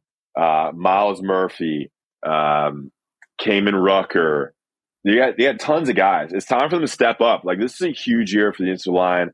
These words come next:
Like, I challenge that group to step up and make a difference. It's a huge year for Gene Chizik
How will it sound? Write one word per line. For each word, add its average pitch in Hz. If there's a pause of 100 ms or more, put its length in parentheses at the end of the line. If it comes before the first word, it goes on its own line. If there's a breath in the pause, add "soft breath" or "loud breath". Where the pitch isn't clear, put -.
(280 loud breath)
Like, 98
I 101
challenge 107
that 98
group 92
to 85
step 101 (180)
up 90 (380)
and 90
make 92
a 104
difference. 87
It's -
a 98
huge 95
year 98
for 90
Gene 87
Chizik 95